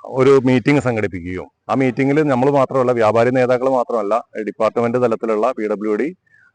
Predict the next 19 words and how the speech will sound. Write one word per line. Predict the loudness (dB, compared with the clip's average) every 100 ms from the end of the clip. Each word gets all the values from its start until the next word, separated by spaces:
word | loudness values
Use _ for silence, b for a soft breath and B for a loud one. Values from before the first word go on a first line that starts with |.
| -14
ആ, | -10 -6
അതുപോലെ | -4 -2 -2 -4
തന്നെ | -2 0
വാട്ടർ | 0 0
അതോറിറ്റി, | 0 0 0 -2
കെ | 0
എസ് | 0 -2 -6
ഇ |
ബി, | -6 -6 -8 -8 -6
എം | -4 -4
എൽ, | -6 -6
എം | -6 -4
എൽ | -2 -2
എ |
അടക്കമുള്ള | -2 -4 -4 -4 -2 -2
മറ്റെല്ലാവരും | -2 -4 0 2 4 2 2
പങ്കെടുത്തുള്ള | 0 0 0 0
ഒരു | 0
മീ-, | -2